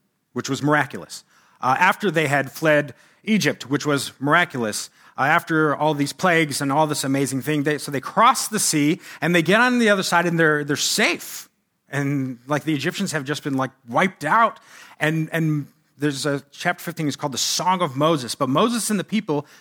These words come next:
sing a song. In verse eleven, they sing this sentence, "Who is like you, majestic in holiness, awesome in glorious deeds,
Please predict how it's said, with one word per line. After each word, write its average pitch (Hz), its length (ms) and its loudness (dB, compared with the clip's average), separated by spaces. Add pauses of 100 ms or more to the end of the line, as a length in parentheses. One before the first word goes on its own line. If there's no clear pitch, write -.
sing 185 220 -2
a 190 60 2
song. 196 340 4
In 151 140 0
verse 233 320 0 (580)
eleven, 175 520 4
they 156 120 4
sing 214 640 2
this 160 320 0
sentence, - 760 -4 (760)
"Who 240 180 2
is 208 160 0
like 208 400 -2
you, 80 280 -8 (340)
majestic 147 840 -2
in 120 120 -10
holiness, 113 760 -6 (540)
awesome 165 640 0
in 123 140 -4
glorious 165 760 2
deeds, 123 460 -2